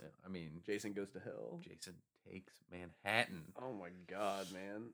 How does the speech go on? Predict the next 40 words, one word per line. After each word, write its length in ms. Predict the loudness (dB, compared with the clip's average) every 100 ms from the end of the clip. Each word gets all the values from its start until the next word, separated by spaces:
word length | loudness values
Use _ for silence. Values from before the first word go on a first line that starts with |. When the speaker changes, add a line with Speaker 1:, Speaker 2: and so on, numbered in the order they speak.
| -6 4
Speaker 2:
See, 200 | 8 12
maybe 200 | 12 12
they 80 | 12
should 160 | 10
just 120 | 6
be 80 | 6
called 320 | 6 6 6 4
the 80 | 0
Jason 680 | 2 4 4 2 0 0 -6 -12 -6
movies. 600 | -2 0 -2 -2 -2 0
Speaker 1:
<laughs> 720 | 4 8 8 6 0 0 0 10
Speaker 2:
The 60 | 12
next 220 | 12 12
Blu-ray 420 | 10 12 12 12
box 360 | 12 12 12 12
set 120 | 8
is 80 | 8
just 140 | 2
gonna 120 | 2 4
be 120 | 4
called 400 | 6 4 4 6
The 80 | 6
Speaker 1:
The 40 |
Speaker 2:
Jason 500 | 6 4 6 8 8
Speaker 1:
J-, 60 | 8
Speaker 2:
movies. 440 | 8 8 8 6
Speaker 1:
The 160 | 6 6
Jasons. 540 | 6 6 4 0 4
Speaker 2:
Check 140 | 8 8
out, 60 |
the, 60 | 8
dude, 180 | 6 4
you 40 |
see 120 | 4 6
that 100 | 6
new, 120 | 6 2 -4 -12 2
that 180 | 4 4
new, 240 | 2 6
uh, 140 | 6 4
New 160 | 2